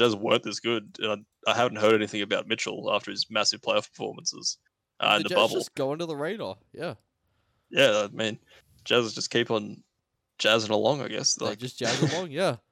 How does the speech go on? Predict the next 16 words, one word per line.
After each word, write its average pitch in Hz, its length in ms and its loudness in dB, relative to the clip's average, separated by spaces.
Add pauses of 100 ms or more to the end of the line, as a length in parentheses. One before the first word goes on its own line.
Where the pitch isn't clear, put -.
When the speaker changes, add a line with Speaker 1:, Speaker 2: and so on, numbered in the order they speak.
(160)
Speaker 2:
<laughs> - 80 -4 (840)
Not, 135 200 4
Speaker 1:
Yeah, 131 140 8
I 110 80 6
Speaker 2:
not - 100 0
Speaker 1:
d-, 165 60 -6
Speaker 2:
much 165 160 -2
more 170 80 -2
to 156 60 -2
Speaker 1:
didn't, - 20 -10 (220)
Speaker 2:
say. - 40 -18 (840)
Speaker 1:
didn't 160 240 6
know 120 240 8
what 110 220 6
they 107 120 8
were, 101 140 0